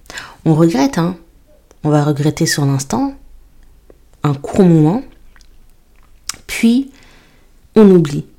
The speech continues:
on passe à autre chose et on commet d'autres péchés derrière. On retombe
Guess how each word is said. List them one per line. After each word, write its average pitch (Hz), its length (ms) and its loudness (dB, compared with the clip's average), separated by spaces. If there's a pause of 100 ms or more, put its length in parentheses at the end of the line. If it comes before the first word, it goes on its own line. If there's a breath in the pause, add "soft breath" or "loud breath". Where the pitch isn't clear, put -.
(200)
on 180 100 2
passe 196 380 -2
à 185 60 0
autre 175 260 -2
chose 147 400 -6 (240)
et 185 100 6
on 180 80 4
commet 180 460 2 (260 loud breath)
d'autres 190 520 4
péchés 160 300 -2
derrière. 143 460 -10 (260 loud breath)
On 190 120 4
retombe 196 520 2